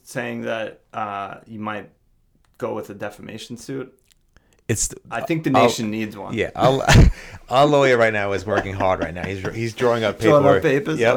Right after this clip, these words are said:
Speaker 1: Okay.
Speaker 2: So, uh, whenever he gets back to us, he, he kinda lags with the response time, but
Speaker 1: It happens.
Speaker 2: Yeah.
Speaker 1: Uh, it, listen, if there is, if there's a dispute to this, please, Katie or Phil, let us know.
Speaker 2: Yeah,
Speaker 1: 'Cause it
Speaker 2: write
Speaker 1: sounds,
Speaker 2: in.
Speaker 1: sounds like Katie's misinformed here.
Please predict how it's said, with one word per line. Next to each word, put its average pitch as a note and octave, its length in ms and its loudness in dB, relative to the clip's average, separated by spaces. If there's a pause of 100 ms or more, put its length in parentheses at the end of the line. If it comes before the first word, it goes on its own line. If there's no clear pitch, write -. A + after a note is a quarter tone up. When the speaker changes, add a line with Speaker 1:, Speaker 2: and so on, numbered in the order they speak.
Speaker 1:
Okay. A2 160 -4 (200)
Speaker 2:
So, E2 360 -8 (260)
uh, - 300 -4
whenever G2 320 -4
he F#2+ 140 -4
gets F#2 260 -4
back C#2+ 280 -4
to - 80 -6
us, - 160 -8
he, E2+ 320 -10
he G2 140 -8
kinda E2 360 -8
lags C2+ 360 -6
with - 120 -6
the - 80 -8
response D2 420 -8
time, D#2 240 -8
but - 180 -8 (200)
Speaker 1:
It - 180 -6
happens. - 500 -12
Speaker 2:
Yeah. - 200 -10 (120)
Speaker 1:
Uh, A2+ 460 0 (140)
it, C3 360 -6
listen, B2 360 0
if - 160 -8
there C3 220 2
is, A#2 180 -2 (180)
if - 160 -16
there's C3+ 240 -2
a B2 60 -4
dispute B2 480 -6
to A2 100 -12
this, G2+ 260 -10
please, - 580 -10 (220)
Katie A2 320 -6
or G#2 40 -8
Phil, A2 420 -6 (400)
let C3 220 -10
us - 140 -14
know. A2+ 220 -8
Speaker 2:
Yeah, F3 120 -10
Speaker 1:
'Cause A2 160 -10
it - 20 -10
Speaker 2:
write B2 140 0
Speaker 1:
sounds, C3+ 160 2
Speaker 2:
in. C#3 80 -4 (100)
Speaker 1:
sounds F3+ 320 -2
like F#3+ 220 -4
Katie's F3 400 -4
misinformed D#3 600 -6
here. - 180 -14